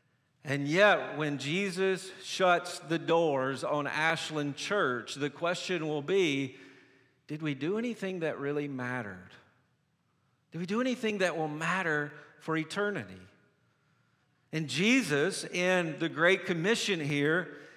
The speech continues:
he sets the guardrails. He puts us in a context where we can answer that question. Am I doing what matters?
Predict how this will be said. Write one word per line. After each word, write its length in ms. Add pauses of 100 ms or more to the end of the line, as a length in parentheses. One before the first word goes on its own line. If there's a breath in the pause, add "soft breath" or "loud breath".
(120)
he 140
sets 460
the 120
guardrails. 1120 (840 soft breath)
He 140
puts 360
us 240
in 180
a 60
context 880
where 120
we 120
can 180
answer 420
that 300
question. 640 (800 soft breath)
Am 240
I 300 (100)
doing 500
what 380
matters? 720